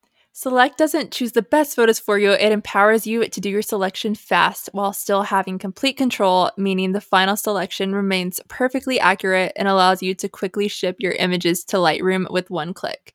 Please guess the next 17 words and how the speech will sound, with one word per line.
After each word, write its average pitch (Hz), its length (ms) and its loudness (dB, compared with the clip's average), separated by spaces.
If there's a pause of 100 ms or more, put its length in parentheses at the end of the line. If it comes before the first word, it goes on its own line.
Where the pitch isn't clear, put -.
(440)
Select 240 320 0
Smart 220 420 0
Tick 277 320 -4
allows 208 340 2
you 208 120 -2
to 196 160 -8
very 185 280 0
quickly 190 560 -4
find 220 220 2
what 247 140 0
you 262 100 2
want 208 400 4
and 196 160 2
avoid 185 320 0
what - 120 -4
you 185 100 -6
don't. 156 280 -2